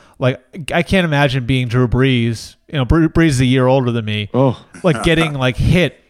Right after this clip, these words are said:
Speaker 1: in the cold in Green Bay and looking up and you just see empty stands.
Speaker 2: Yeah.
Speaker 1: And, like,
Speaker 3: Yeah.
Speaker 1: <laughs>
Speaker 3: Yeah.
Speaker 2: And you can hear all the defensive linemen yelling at you,
Speaker 1: <laughs>
Speaker 2: "I got you good, you son of a"
Speaker 1: <laughs> Yeah. So, all right. Well, this was great, guys. I really appreciate you doing it.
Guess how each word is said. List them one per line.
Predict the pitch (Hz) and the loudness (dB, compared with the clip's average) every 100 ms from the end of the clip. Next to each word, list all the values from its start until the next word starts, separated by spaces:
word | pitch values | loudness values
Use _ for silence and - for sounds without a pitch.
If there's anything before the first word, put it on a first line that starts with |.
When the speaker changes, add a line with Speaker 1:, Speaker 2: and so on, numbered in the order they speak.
| - | -6
Speaker 1:
in | 143 | -4
the | |
cold | 147 - 147 127 123 117 | -2 2 4 4 2 -2
in | 127 | -6
Green | 120 147 135 | -2 0 2
Bay | 135 127 127 - | 2 2 2 -2
and | 147 | -2
looking | 160 165 | -2 0
up | 143 127 | -2 -2
and | 135 | -6
you | 127 | -8
just | 110 135 | -10 -10
see | 151 143 | -10 -10
empty | 127 131 117 | -12 -12 -12
stands. | - 117 101 92 120 - _ | -10 -10 -10 -14 -18 -20 _
Speaker 2:
Yeah. | 131 147 | 0 2
Speaker 1:
And, | 120 | 0
like, | 120 | -2
Speaker 3:
Yeah. | - 190 208 320 285 240 247 - 247 | 0 0 0 0 0 0 0 0 -2
Speaker 1:
<laughs> | 247 | -2
Speaker 3:
Yeah. | 196 214 - | -2 -4 -2
Speaker 2:
And | 165 | 2
you | 175 170 | 2 4
can | 180 | 2
hear | 151 175 147 | 2 2 2
all | 143 | 2
the | 156 | 2
defensive | 147 151 147 139 135 | 2 2 2 2 2
linemen | 127 127 123 | 2 2 2
yelling | 120 120 120 | 2 2 2
at | 113 110 | 2 0
you, | 117 | -2
Speaker 1:
<laughs> | 214 160 | -2 -2
Speaker 2:
"I | 175 | 0
got | - 226 190 | 2 0 0
you | 202 | -2
good, | 151 269 220 | 2 2 4
you | 202 | 2
son | 170 214 | 2 2
of | 196 170 | 2 2
a" | 143 | -2
Speaker 1:
<laughs> | 214 208 - - - - - - 147 - 123 - 117 - - - - 160 - | -4 -8 -8 -8 -6 -6 -6 -6 -6 -4 -4 -4 -8 -10 -12 -16 -18 -18 -8
Yeah. | 117 101 98 147 | -2 -2 -2 -4
So, | - 131 | -2 -2
all | - | 0
right. | 151 131 131 | 0 2 2
Well, | 156 160 | 2 2
this | 202 | 4
was | 208 135 | 2 2
great, | 165 143 | 0 0
guys. | - 135 | 2 2
I | 147 | 4
really | 156 175 160 | 2 2 2
appreciate | 165 147 156 151 | 2 0 0 -2
you | 143 | -2
doing | 117 143 131 127 | 0 2 2 2
it. | 120 | 0